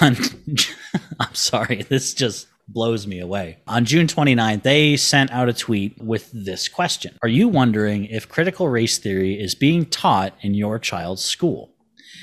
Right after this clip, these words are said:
Stay on the lookout for some of C R T's less buzzworthy names and language. Hashtag ban C R T." And then below this tweet, they posted a picture.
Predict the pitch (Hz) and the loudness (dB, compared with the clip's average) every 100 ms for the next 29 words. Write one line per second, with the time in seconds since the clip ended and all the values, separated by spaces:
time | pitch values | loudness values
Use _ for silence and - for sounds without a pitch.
0 | - _ - - 135 156 170 156 165 160 | -20 _ -6 0 4 4 2 2 2 4
1 | 131 - 92 87 85 - 104 - 135 123 | 2 2 -4 -6 -8 -6 -2 2 4 4
2 | 104 - - 131 139 143 143 - 113 113 | 2 -2 0 2 2 2 0 0 2 2
3 | 101 98 101 98 - - - 120 107 139 | 0 -4 -4 -4 -4 -4 -6 -12 0 2
4 | 180 139 113 104 101 104 98 92 87 85 | 4 2 2 2 2 0 -2 -4 -4 -6
5 | 85 90 - 101 101 123 131 90 71 - | -8 -8 -6 -4 0 2 2 0 -6 -14
6 | - - - - 135 131 - - 104 98 | -16 -16 -20 -6 0 2 2 0 0 0
7 | 92 - 107 107 101 95 104 87 80 - | -4 -10 -4 -2 -2 -4 -4 -4 -6 -8
8 | - - _ 123 143 151 135 160 220 190 | -8 -12 _ 2 4 6 6 6 8 8
9 | 131 - 123 101 101 - 104 95 92 90 | 6 0 -2 -2 -4 -8 -8 -6 -6 -8
10 | 101 - 117 101 - 156 - 127 - 113 | -10 -6 -4 -4 -2 -2 0 -2 -2 -6
11 | 131 - | -8 -10